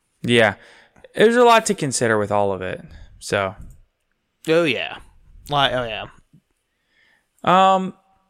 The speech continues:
Speaker 1: so looking forward,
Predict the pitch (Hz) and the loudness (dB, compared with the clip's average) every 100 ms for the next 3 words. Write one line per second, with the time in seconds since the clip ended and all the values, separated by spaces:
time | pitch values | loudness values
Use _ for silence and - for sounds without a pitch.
0 | _ _ _ _ - - 185 180 175 170 | _ _ _ _ -4 2 4 4 2 0
1 | 156 - _ _ _ _ _ _ _ _ | -4 -10 _ _ _ _ _ _ _ _
2 | - 135 170 214 220 214 202 185 151 - | -8 -4 -2 -4 -4 -6 -6 -8 -10 -12
3 | _ _ _ _ - - _ _ _ _ | _ _ _ _ -20 -20 _ _ _ _
4 | _ _ - - - 226 247 175 120 107 | _ _ -20 -10 0 4 4 4 2 2
5 | 104 | -2